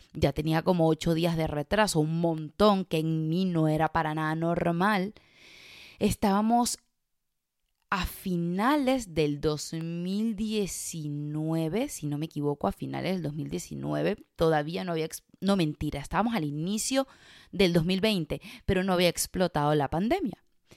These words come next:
Y estaba segurísima, segurísima que yo estaba embarazada. Resulta que no me viene el periodo, yo digo, "Mira, yo no puedo con esto, vamos a hacer una prueba de embarazo". Voy, compro mi prueba de embarazo,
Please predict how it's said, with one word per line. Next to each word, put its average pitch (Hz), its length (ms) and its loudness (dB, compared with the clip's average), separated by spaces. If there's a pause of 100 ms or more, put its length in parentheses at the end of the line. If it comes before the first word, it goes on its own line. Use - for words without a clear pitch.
(480)
Y 277 600 2
estaba 151 1000 0
segurísima, 165 600 0
segurísima 214 500 -4
que - 60 -10
yo 143 60 -6
estaba 139 160 -4
embarazada. - 420 -8 (540)
Resulta 160 440 -2
que - 360 -2 (800)
no 170 180 2
me 147 120 2
viene 143 180 2
el 143 60 -4
periodo, 220 460 2
yo 156 140 0
digo, 147 160 -2
"Mira, 143 180 -6
yo 113 100 -8
no 123 80 -10
puedo 139 140 -6
con 220 100 0
esto, 285 220 0
vamos 143 220 -2
a 156 40 -2
hacer 214 260 -4
una 151 200 -4
prueba 143 400 0
de 151 200 -4
embarazo". - 560 -8
Voy, 165 320 -2
compro 143 320 -6
mi 165 140 -2
prueba 143 300 -4
de 165 60 -2
embarazo, 247 560 0